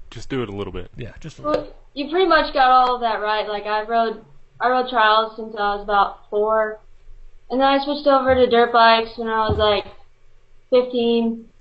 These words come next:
Speaker 3: sixteen, and then I decided just to take it and race endurocross. And, I mean, the reason I saw endurocross and knew I could do it was from X Games. Like, I saw it and I knew I could,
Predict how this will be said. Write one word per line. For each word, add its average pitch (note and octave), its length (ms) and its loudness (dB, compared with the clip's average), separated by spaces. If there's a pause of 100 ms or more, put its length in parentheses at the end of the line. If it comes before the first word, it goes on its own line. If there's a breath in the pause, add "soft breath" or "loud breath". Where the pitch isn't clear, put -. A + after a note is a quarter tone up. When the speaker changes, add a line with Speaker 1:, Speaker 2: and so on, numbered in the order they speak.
(380)
Speaker 3:
sixteen, A3+ 460 -2
and A#3 120 2
then A#3 340 2 (320)
I A#3+ 200 6
decided B3 500 4
just B3 220 -4
to G#3+ 360 2 (420)
take A#3+ 180 0
it A#3 220 2
and G#3+ 120 -6
race G#3+ 460 0
endurocross. G#3+ 840 2
And, G3 280 -6 (580)
I A#3+ 80 2
mean, B3+ 180 4
the B3+ 120 4
reason C4 360 2
I A3 160 2 (120)
saw A#3 580 6 (240)
endurocross A3+ 640 -2
and A3 180 -10
knew B3 200 2
I A3+ 220 4
could G#3+ 140 -14
do A3 100 -4
it G#3 200 -2
was F#3+ 300 -10 (880)
from B3 220 4
X G#3+ 300 -4
Games. G3+ 260 -6
Like, G3+ 140 -4
I G#3+ 180 -2
saw A3+ 260 6
it A3+ 40 4
and A3 80 -2
I G#3 80 -4
knew G#3+ 320 0
I - 420 -2
could, G#3 220 -4